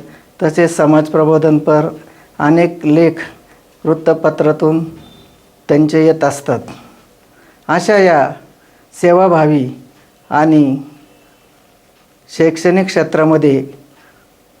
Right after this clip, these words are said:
अमूल्य योगदान देणाऱ्या प्राध्यापिक, प्राध्यापिका मंगल सांगळे यांना हा भारतरत्न अवॉर्ड नुकताच प्रदान करण्यात आला.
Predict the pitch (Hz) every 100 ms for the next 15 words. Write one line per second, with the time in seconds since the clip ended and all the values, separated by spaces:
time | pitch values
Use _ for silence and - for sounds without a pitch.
0 | _ _ - 143 175 190 196 185 180 175
1 | 170 170 160 156 156 156 156 156 151 147
2 | 151 151 151 - - _ _ _ 151 151
3 | 143 165 165 151 151 127 127 - 147 156
4 | 156 156 156 139 143 135 127 - - -
5 | - 147 156 160 147 151 139 143 156 -
6 | 147 147 151 135 135 - - - _ _
7 | _ _ _ _ - - 139 151 170 180
8 | - - - _ _ _ _ - 165 165
9 | 180 175 156 156 160 156 151 135 139 135
10 | 127 120